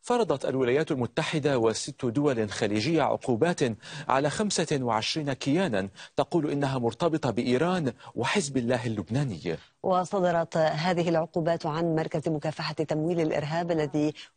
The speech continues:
Speaker 2: أسس قبل عامين، ويضم الولايات المتحدة والسعودية وقطر والبحرين والإمارات والكويت وعمان.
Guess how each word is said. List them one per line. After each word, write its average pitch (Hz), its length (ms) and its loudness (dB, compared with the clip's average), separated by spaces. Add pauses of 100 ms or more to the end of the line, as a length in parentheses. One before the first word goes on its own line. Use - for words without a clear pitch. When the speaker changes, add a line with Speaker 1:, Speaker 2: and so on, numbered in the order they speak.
Speaker 2:
أسس 185 300 -2
قبل 165 400 0
عامين، 160 500 0
ويضم 160 500 2
الولايات 147 480 0
المتحدة 165 680 0 (280)
والسعودية 160 560 0
وقطر 151 400 0
والبحرين 160 460 0
والإمارات 151 640 -2
والكويت 156 440 -2
وعمان. 143 580 -2